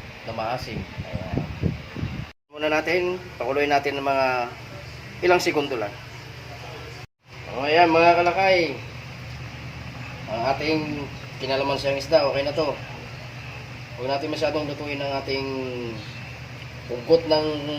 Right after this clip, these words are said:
kamote o talbos para masarap, mga kalakay. Ayan, oh, yan, oh, sarap humigop ng sabaw kung ikaw ay nilalamig na mag-isa. Para ka na rin may kayakap.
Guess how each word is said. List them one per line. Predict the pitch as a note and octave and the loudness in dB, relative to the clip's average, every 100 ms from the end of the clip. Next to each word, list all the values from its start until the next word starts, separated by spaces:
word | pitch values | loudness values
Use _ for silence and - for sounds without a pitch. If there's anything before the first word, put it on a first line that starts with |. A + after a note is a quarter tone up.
| C#3+ | -2
kamote | C#3+ D#3+ E3 G3+ F3+ | 2 4 6 6 8
o | D#3 | 6
talbos | - D#3+ F#3 G#3 - - - - - - - - | 2 2 4 4 2 -6 -8 -10 -10 -10 -10 -2
para | B2+ D#3 D#3+ | 2 4 4
masarap, | D#3 E3 D3 | 4 2 4
mga | D3+ D3 | 2 2
kalakay. | D3+ D3+ C3 A#2 - - - - - - - - - - - - - - - | 2 2 2 -2 -10 -12 -12 -12 -12 -12 -12 -12 -12 -10 -10 -10 -10 -8 -4
Ayan, | A2+ D3 C3 - | 0 0 -2 -4
oh, | C#3+ | -4
yan, | B2+ G#3 | -2 0
oh, | F3 | 0
sarap | D#3 D#3+ D#3+ | 4 4 4
humigop | D#3+ E3 D#3+ | 2 2 2
ng | D#3+ D#3 | 2 2
sabaw | D3+ D3 E3+ F3 D#3 | 2 6 8 8 6
kung | C#3+ D3 | 2 -4
ikaw | D3 D3+ | 0 2
ay | D3+ | 2
nilalamig | D3 D3 C#3+ D3 D#3 C#3+ | 2 2 2 0 0 0
na | |
mag-isa. | C3+ B2+ C3 C3 A#2+ - - - - - - B2 | -2 -4 0 0 0 -8 -12 -12 -12 -12 -8 0
Para | B2+ C3+ | 2 4
ka | B2+ C3 | 2 0
na | |
rin | B2+ B2+ | 2 0
may | B2 B2 | 0 0
kayakap. | A#2+ B2+ B2 | 2 2 2